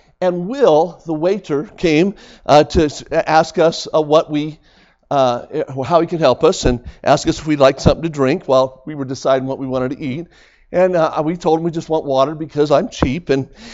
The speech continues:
and so, uh, they brought water for Anna and they brought water for us, uh, for water for me. And when he brought the water back, I said, "Hey, Will,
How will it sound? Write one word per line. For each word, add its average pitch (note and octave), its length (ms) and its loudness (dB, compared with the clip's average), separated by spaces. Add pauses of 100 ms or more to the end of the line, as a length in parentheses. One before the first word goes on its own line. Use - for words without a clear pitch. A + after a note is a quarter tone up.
(100)
and E3 220 2
so, F#3+ 460 4
uh, F3 160 6 (320)
they F3 120 6
brought F3 280 8
water E3+ 320 6
for E3+ 180 -2
Anna D3 300 2
and F3 100 0
they D#3 60 0
brought D#3+ 260 2
water D3 340 0
for D3+ 220 -2
us, C#3 340 2
uh, C#3 180 -4
for - 160 -12
water C#3+ 260 0
for E3+ 100 -10
me. D3+ 260 -4 (280)
And F3 140 -2
when A3 120 -4
he A#3+ 60 -4
brought G#3 260 -2
the B3 60 -10
water E3+ 260 0
back, C#3+ 260 -4
I E3 60 -4
said, E3+ 200 -6
"Hey, G3+ 120 -4
Will, F3 540 -4